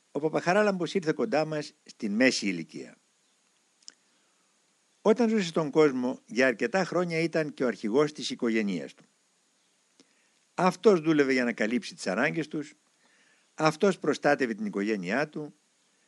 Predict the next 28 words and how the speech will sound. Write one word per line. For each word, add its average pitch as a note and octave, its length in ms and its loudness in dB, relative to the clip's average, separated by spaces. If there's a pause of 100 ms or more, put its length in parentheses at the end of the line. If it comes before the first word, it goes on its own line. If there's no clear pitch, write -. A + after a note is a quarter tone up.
(240)
αυτός D#3 420 2
σπούδασε D3 400 0
τα A#2 100 0
αδέλφια D3 420 0
του D3+ 220 -12 (460)
και G#3 140 -2
κατά E3+ 260 -2
συνέπειαν A2 720 -4 (800)
είχε A3 280 0
αποκτήσει D#3 520 -4
μία C3+ 300 -4
τάση C#3 480 -2 (460)
να A#2 200 0
σκέπτεται E3 540 -2
για G2+ 140 -2
τα E2+ 140 -8
πάντα E3 560 -4 (380)
και F#3+ 140 -6
να C#3+ 120 -2
φροντίζει A#2+ 720 -2 (160)
αυτοβούλος. F#2 720 -4 (1400)
Μάλιστα, G3 420 2
επειδή D#3 240 2
καταπιανόταν C3+ 840 -2
με C3+ 100 -4
ένα C#3 100 -4
σωρό B2+ 280 -2
μερεμέτια, A#2 720 -4